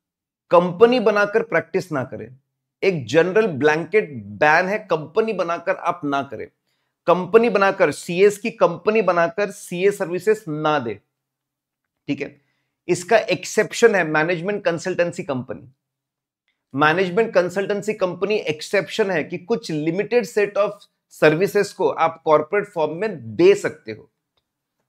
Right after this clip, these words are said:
In general, in general section ट्वेंटी फ़ाइव बोलता है prohibits companies including comp-, कंपनीज,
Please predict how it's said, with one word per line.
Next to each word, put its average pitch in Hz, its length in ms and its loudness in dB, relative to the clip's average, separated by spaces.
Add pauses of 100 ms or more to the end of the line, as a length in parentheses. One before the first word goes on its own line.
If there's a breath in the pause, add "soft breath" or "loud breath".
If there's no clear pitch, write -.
(1500)
In 226 220 4
general, 160 400 6 (460)
in 208 180 2
general 185 360 4
section 185 400 -2
ट्वेंटी 170 280 2
फ़ाइव 175 220 4
बोलता 151 320 2
है 190 160 -4 (960)
prohibits 180 560 6
companies 165 540 2
including 175 440 0 (420)
comp-, 160 400 -2
कंपनीज, 165 640 0